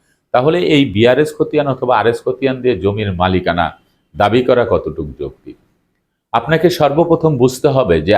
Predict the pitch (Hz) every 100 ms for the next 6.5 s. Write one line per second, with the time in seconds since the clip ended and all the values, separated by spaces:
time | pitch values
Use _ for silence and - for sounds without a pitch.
0 | 87 120 135 147 110 107 113 127 73 -
1 | _ _ _ _ - 78 120 135 160 -
2 | 160 160 160 151 - 156 180 - _ _
3 | 160 175 135 82 107 139 151 160 156 156
4 | 160 - - 107 87 113 117 113 - 101
5 | 95 85 78 76 73 71 - _ _ _
6 | 104 110 143 147 -